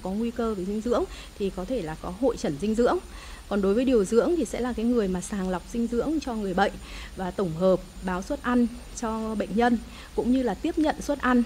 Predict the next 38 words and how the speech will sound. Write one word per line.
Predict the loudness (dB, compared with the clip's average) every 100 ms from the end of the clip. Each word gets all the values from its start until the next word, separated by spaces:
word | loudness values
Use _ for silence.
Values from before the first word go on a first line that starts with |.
| 0
và | -8
thực | -4 -4 0
hiện | 0 0
cho | -4
bệnh | -4 -2
nhân | -2
ăn, | 0 2 0 -2
cũng | -4
như | -4
theo | 0 0
dõi | 0 -2
cái | -4 -4
tình | -2
trạng | -2 -4
ăn | -2 -2
uống | 0 0 0
của | -2
người | 0 2
bệnh. | 2 0 -2 -2 -2 0 0 2 -2 -6 -10 -10 -16 -8 -6 -6 -14 -16 -16 -16 -16 -16 -16 -8
Cũng | 0
như | 2
là, | 2 0 -10 -16 -16 -2
cũng | 4
như | 8 8
là | 8
theo | 4 6
dõi | 6 4
tình | 2 2
trạng | 4 2
ăn | 2
uống | 4 4 4 2
của | 2 0 -4 -10 -8
người | 0 4
bệnh, | 6 4 0 -6
theo | -4
dõi | 0 2 2
dung | 2 4
nạp | 6